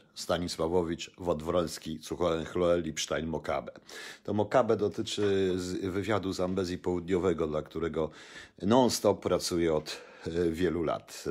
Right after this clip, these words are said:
e, proszę państwa. Żarty żartami, ale, e, po dzisiejszej kamie na ławie przyłączam się absolutnie do pana Jakubiaka w obronie pana Pawła Kukiza. E, to są dwie różne rzeczy. Oczywiście, że politykom tej klasy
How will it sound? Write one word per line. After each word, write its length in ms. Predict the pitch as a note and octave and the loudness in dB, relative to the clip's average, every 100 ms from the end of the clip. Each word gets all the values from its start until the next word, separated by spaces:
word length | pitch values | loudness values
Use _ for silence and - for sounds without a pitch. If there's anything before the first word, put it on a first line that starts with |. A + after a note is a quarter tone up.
| C#2 - | -4 -6
e, 40 | |
proszę 260 | - - - | -8 -8 -4
państwa. 400 | B1+ - - - - - - - - - | -6 -6 -16 -18 -16 -14 -12 -14 -14 2
Żarty 340 | C#3+ E3 D#3 | 6 6 4
żartami, 680 | B2 A2+ - C#3+ A2+ F#2+ - - | 2 2 6 6 6 4 -2 0
ale, 840 | G#2+ G2+ G#2 G#2 G#2 G2+ G2+ G#2 | 4 6 8 8 8 8 8 6
e, 500 | G#2 - G2+ F2+ F#2 | 2 -2 0 2 2
po 160 | F#2 F#2+ | 0 -2
dzisiejszej 440 | F#2+ A#2 A2+ A#2 | -2 -2 0 0
kamie 320 | A#2 A2+ A2+ | 2 2 4
na 140 | F#2+ F#2 | 2 4
ławie 440 | G2 E2 E2 E2+ | 6 4 2 -4
przyłączam 1000 | E2 - - G2 F#2+ F#2 A#2 C3+ - F2+ | -6 -8 -4 0 2 4 4 4 2 0
się 260 | - F#2+ F2+ | -2 -4 -2
absolutnie 720 | E2+ F#2 G#2 G#2+ F2 F2+ G2+ G#2 - | -4 -2 -2 -2 -2 -4 -4 -8 -8
do 140 | F2+ | -6
pana 280 | - G2 G2+ | -2 0 2
Jakubiaka 580 | F#2 F2 D#2 F#2+ F2+ F2+ | 0 -2 -2 -2 0 -2
w 60 | E2+ | -2
obronie 420 | E2 F#2+ F2 F2 | 0 0 0 -4
pana 240 | E2 D#2+ | -4 -4
Pawła 320 | - F2 E2 | -2 -2 -2
Kukiza. 520 | D#2 E2 - D#2+ - - - - - - - - - _ - - | -4 -8 -10 -10 -10 -12 -18 -18 -18 -18 -18 -18 -20 _ -6 4
E, 320 | A2+ A2+ A2+ | 6 6 4
to 240 | - E3+ | 2 4
są 180 | E3+ E3+ | 6 8
dwie 180 | C#3 A2+ | 8 8
różne 260 | F#2+ E2+ E2+ | 6 2 0
rzeczy. 320 | E2+ - C3 | 0 2 2
Oczywiście, 540 | D3+ E3+ E3+ - C3+ | 4 2 2 2 2
że 280 | A2+ A2 G#2+ | 4 4 4
politykom 580 | - G#2 G2+ C#3+ B2 G#2+ | 4 2 2 0 0 2
tej 180 | G#2+ G2+ | 0 2
klasy 580 | A2+ G2+ - G#2+ A2 | 4 4 4 2 4